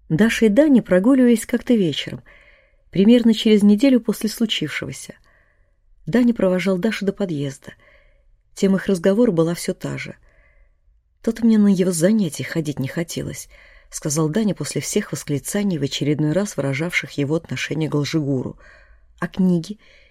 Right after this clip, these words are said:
не могла не спросить Даша. «Ты же столько книг прочёл. Книги-то нравились тебе?» «Мне книги разонравились». Даня повёл широкими плечами.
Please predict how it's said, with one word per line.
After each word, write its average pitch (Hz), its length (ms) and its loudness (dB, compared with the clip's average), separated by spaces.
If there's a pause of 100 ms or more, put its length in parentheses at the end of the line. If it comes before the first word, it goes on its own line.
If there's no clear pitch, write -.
(180)
не 175 80 0
могла 175 300 2
не 170 60 0
спросить 175 380 -4
Даша. 165 360 -4 (560)
«Ты 269 100 4
же 247 120 2
столько 302 340 0
книг 285 260 4
прочёл. - 460 -4 (460)
Книги-то - 460 6
нравились 262 480 6
тебе?» 135 380 -4 (920)
«Мне 254 240 0
книги - 360 -6
разонравились». 131 800 -10 (720)
Даня 185 240 0
повёл 156 260 -4
широкими 151 420 -6
плечами. 139 580 -8